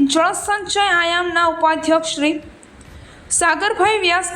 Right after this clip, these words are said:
પ્રદેશ કારોબારી સભ્ય શ્રી સંજયભાઈ શાહ, ગંગા સમગ્ર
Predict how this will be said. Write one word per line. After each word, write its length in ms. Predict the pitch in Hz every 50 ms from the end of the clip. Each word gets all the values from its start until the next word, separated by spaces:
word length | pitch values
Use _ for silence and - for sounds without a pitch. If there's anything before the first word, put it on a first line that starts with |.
| - - -
પ્રદેશ 380 | - 339 320 320 359 403 415 -
કારોબારી 640 | - 415 381 381 381 381 381 370 370 359 359 370 370
સભ્ય 360 | 359 349 320 330 330 320 330 339
શ્રી 260 | 330 311 311 320 339
સંજયભાઈ 680 | 320 - 302 294 294 285 302 320 330 311 302 302 311 294
શાહ, 260 | 302 - 285 285 320 311 - - - - - -
ગંગા 360 | 262 254 302 311 311 311 381 403
સમગ્ર 420 | 392 - 440 415 415 415 427